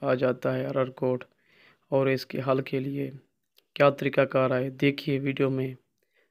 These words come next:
और बताता हूँ आप सबको ज़रूरी हदायत।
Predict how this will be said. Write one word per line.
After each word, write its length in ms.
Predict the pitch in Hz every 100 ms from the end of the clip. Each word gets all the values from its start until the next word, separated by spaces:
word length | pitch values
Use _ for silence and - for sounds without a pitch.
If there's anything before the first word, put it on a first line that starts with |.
| _ _ _
और 280 | 139 131 127
बताता 440 | 139 135 139 139 143
हूँ 160 | 135 131
आप 220 | 127 131
सबको 440 | - 135 131 - 135 135 - _ _ _ _ _ _ _ _ _ -
ज़रूरी 400 | 147 135 143 151
हदायत। 680 | 139 131 131 127 127 127 -